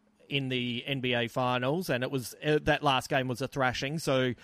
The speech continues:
five minutes in, I was like, "Oh, we've got this." So I could just sit there and not feel any anxiety. I could just enjoy it.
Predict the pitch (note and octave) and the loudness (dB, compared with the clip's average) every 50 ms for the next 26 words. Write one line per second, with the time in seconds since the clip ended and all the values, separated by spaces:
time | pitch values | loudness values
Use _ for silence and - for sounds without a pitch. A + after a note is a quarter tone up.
0 | - _ - - E3+ E3 E3 D3 D3 D3 C3 B2 - - - D#3 D3 C3+ B2+ B2+ | -20 _ 2 4 6 6 6 4 2 -2 -2 -4 -6 -6 -4 -2 -2 0 0 0
1 | B2+ B2 C3 B2+ - C3 A#2+ A2+ - - G3 A3 E3+ C3 D#3+ F3+ - - D#3 D#3 | 2 2 0 0 0 0 0 0 0 4 6 6 6 6 4 2 4 4 4 4
2 | - - C3 G2 - - - D#3 C3 C#3 C#3 - D3+ C3 - D3+ - - - - | 4 -2 -8 -8 -8 -4 0 0 0 0 0 -2 -6 -2 -2 -4 -4 -4 -8 -10
3 | - D3+ D#3+ - - - D3 C#3 B2+ B2 C3 - C#3 C3 C3 C3 C3 C3+ D#3 - | -8 -8 -8 -8 -4 -2 0 2 2 2 0 0 -2 -4 -4 -4 -4 -4 -4 -4
4 | - - C3+ C3 C3+ - C3 C3 C3 C3 B2+ A#2+ A#2+ A#2 B2 A2+ C3+ C3 B2+ C3 | -4 -2 -2 -2 0 -2 -2 -2 -2 -2 -2 -2 -2 -4 -4 -2 0 2 2 2
5 | C3 B2 A2+ A2+ A#2+ - - B2+ - C#3 C3 - - - B2 B2 A#2 C3+ C#3 C#3+ | 2 0 0 -2 -4 -4 -6 -4 -4 -4 -4 -4 -6 -8 -8 -4 -2 2 2 4
6 | C#3+ B2+ B2+ | 4 4 2